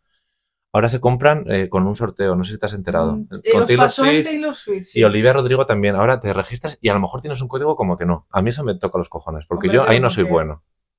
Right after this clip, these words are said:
Speaker 2: Pero es
Speaker 1: Porque
Speaker 2: que
Speaker 1: eso es
Speaker 2: eso es
Speaker 1: suerte.
Speaker 2: más, claro, es al azar.
Speaker 1: Entonces, si tú tienes que hacer cola virtual, mi consejo es, eh, yo me preparo dos dispositivos, en plan el ordenador y en el móvil.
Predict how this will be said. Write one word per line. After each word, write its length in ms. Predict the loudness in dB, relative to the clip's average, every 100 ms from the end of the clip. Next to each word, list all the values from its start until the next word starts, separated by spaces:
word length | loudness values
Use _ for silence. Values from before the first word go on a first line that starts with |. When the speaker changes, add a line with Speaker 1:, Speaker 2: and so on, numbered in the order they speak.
| _ _ _
Speaker 2:
Pero 180 | -8 -6
es 160 | -6 -4
Speaker 1:
Porque 180 | -2 0
Speaker 2:
que 60 |
Speaker 1:
eso 60 | 0
es 40 |
Speaker 2:
eso 20 | 2
es 40 |
Speaker 1:
suerte. 200 | 4 4
Speaker 2:
más, 240 | 0 -2 -10
claro, 260 | -6 -4 -4
es 140 | -6
al 120 | -8
azar. 280 | -8 -8 -10 -14 _ -2
Speaker 1:
Entonces, 320 | 4 4 4
si 200 | -2 -2
tú 120 | 0 0
tienes 180 | 0
que 80 | -2
hacer 160 | -4 0
cola 160 | 4 4
virtual, 480 | 2 4 4 4 0
mi 160 | -2
consejo 680 | 0 -2 0 -2 -2 -4 -4 -4
es, 420 | -6 -6 -14 _ _ _ _ _
eh, 160 | -4 0
yo 120 | 0
me 80 | 2
preparo 440 | 0 4 4 4 0
dos 380 | -8 -2 0 0
dispositivos, 680 | -2 -6 -6 -4 -4 -4 -4
en 100 | -4
plan 200 | 0 0
el 100 | 2
ordenador 500 | 0 0 0 0 0
y 40 |
en 100 | 0
el 100 | -2 -2
móvil. 400 | -4 -6 -10